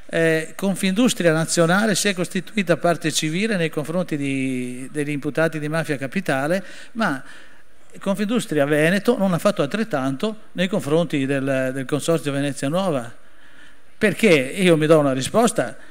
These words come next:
perché in Mafia Capitale si lucrava sui campi nomadi, sui, sulle cooperative di servizio, cioè, insomma, piccola roba.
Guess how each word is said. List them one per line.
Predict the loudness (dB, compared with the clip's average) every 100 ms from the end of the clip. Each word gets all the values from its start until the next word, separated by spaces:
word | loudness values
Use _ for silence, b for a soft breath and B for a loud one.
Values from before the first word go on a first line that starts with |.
| B
perché | -2 2 4
in | 4
Mafia | 4 2 2
Capitale | 2 2 4 4 6 6 4 0
si | 0
lucrava | 2 4 6 6 6
sui | 4 2
campi | 2 2 2
nomadi, | 4 4 4 2 -2
sui, | -2 -2 -2 -2 -6 -10
sulle | 0 4
cooperative | 4 6 4 4 2
di | 4
servizio, | 4 2 2 2 2 0 0 -4 B
cioè, | 0 2
insomma, | 2 0 0 -4 -8 -12 -14 -14 -14 -14 -14 -4
piccola | -2 -2 -2 4
roba. | 8 8 8 4 0